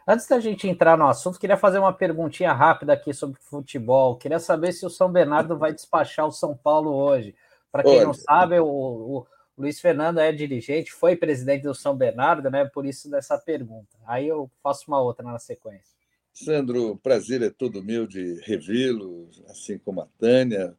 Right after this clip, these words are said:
Speaker 2: o Taigo, que tá aí nos bastidores também, saudá-lo. É, é a minha torcida, é a minha torcida pra que o São, São Bernardo Futebol Clube possa despachar hoje o São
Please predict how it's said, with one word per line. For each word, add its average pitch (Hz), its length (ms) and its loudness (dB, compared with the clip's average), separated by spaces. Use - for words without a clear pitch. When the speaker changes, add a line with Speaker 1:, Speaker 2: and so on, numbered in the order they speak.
Speaker 2:
o - 80 -12
Taigo, 117 500 6
que - 120 -14
tá 104 200 6
aí 101 180 6
nos 95 160 -8
bastidores 98 800 -6
também, 101 540 -2
saudá-lo. 107 800 0
É, 123 420 6
é 127 160 2
a 160 40 2
minha 175 160 -4
torcida, 147 640 -8
é 107 120 -6
a 113 40 -4
minha 135 140 -6
torcida 139 880 -6
pra 151 200 -4
que - 140 -14
o - 40 -6
São, 139 360 -6
São 131 220 -4
Bernardo 117 400 -2
Futebol 98 480 -6
Clube 120 480 -4
possa 135 360 4
despachar - 680 0
hoje 107 340 -2
o 95 60 -20
São 87 180 -14